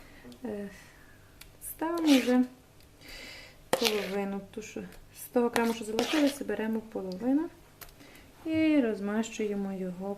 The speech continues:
по, по нашому тортику. М, сироп трошки віддає колір нам крем, ну, це,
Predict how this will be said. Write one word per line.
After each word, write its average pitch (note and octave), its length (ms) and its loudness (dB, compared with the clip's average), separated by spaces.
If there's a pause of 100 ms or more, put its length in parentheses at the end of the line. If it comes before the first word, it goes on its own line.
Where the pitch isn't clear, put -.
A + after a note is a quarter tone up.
по, G3 200 -6 (4000)
по D#4 460 0 (480)
нашому A3 600 -2
тортику. G3 720 -10 (3000)
М, G3+ 440 -8
сироп G#3+ 360 -2
трошки A3 280 -8
віддає G3+ 400 -6 (100)
колір F#3+ 300 -4
нам F#3 220 -6 (1000)
крем, C4+ 260 0 (320)
ну, C#4 220 2 (120)
це, B3+ 260 0